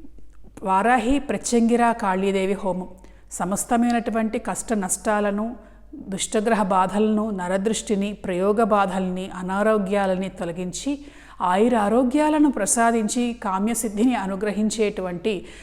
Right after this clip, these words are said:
మహాశక్తి స్వరూపమైనటువంటి దేవీ మంత్రహోమం గురువారం నాడు జరగబోతూ ఉన్నది.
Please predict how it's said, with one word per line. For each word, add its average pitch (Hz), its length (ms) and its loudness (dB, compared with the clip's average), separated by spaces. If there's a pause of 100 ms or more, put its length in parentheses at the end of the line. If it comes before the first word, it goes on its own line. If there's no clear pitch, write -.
(140)
మహాశక్తి 196 760 -6
స్వరూపమైనటువంటి 196 1200 -2
దేవీ 185 420 0
మంత్రహోమం 196 760 -4 (460)
గురువారం 214 480 4
నాడు 180 460 0
జరగబోతూ 180 600 -2
ఉన్నది. 160 300 -8